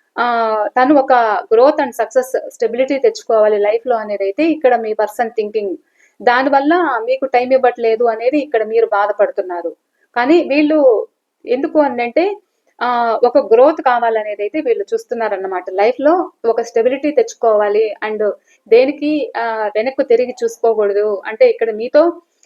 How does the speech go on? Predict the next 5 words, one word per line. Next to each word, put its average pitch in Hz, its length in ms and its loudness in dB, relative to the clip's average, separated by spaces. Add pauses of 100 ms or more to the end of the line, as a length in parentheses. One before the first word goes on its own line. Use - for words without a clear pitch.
(120)
రిలేషన్ 294 400 2
కంటిన్యూ 269 420 -2
చెయ్యాలి 240 540 0
అంటే 208 260 -4
కూడా, 208 440 -2